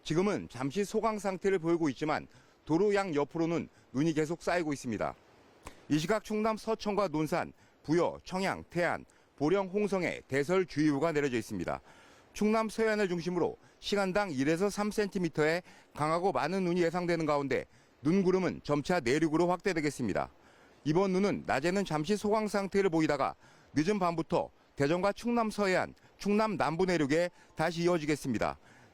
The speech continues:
내일까지 예상 적설량은 충남 남부 서해안에 이십 센티미터를 비롯해 충남은 오에서 십오 센티미터, 대전과 세종은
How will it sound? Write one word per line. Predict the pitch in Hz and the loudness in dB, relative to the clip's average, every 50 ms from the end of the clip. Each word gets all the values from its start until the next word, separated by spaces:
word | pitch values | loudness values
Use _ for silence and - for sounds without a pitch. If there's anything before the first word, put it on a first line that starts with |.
| - | -2
내일까지 | 113 147 170 190 196 - 202 208 202 196 165 | 0 2 2 2 2 2 0 0 2 2 2
예상 | 170 170 202 196 196 | 2 2 0 0 0
적설량은 | 170 165 156 - 185 170 170 170 175 151 98 73 - - - - - | 0 -2 0 0 2 2 2 2 0 -2 -4 -6 -10 -16 -20 -20 -8
충남 | - 202 202 208 220 220 202 151 | -2 0 2 2 2 2 0 0
남부 | 147 151 165 175 196 | 0 0 2 0 0
서해안에 | 185 196 185 180 170 151 147 170 180 | 0 2 2 2 2 2 2 2 2
이십 | 156 170 175 190 | 2 2 0 -2
센티미터를 | - - 208 190 - 196 175 175 - 185 175 165 | -2 -2 -2 -2 0 -2 -2 -2 0 0 0 0
비롯해 | 147 151 156 - - 156 104 71 - - - - - - _ | 2 0 0 0 0 -2 -2 -2 -4 -8 -20 -20 -20 -20 _
충남은 | - 202 214 214 214 208 208 220 214 | -2 0 0 2 2 2 2 0 0
오에서 | 160 139 147 165 175 170 196 202 | 0 0 2 2 2 2 0 -2
십오 | - - 233 233 | 0 0 0 0
센티미터, | 220 - 190 170 - 165 143 123 - 123 90 69 - - - - - - | 0 0 -2 -2 -2 -2 -2 -2 -2 -2 -4 -4 -4 -10 -20 -20 -18 -4
대전과 | - 143 143 175 185 196 202 | -2 0 0 0 0 0 -2
세종은 | - 196 180 180 190 180 107 76 | 0 0 0 0 0 0 -2 -4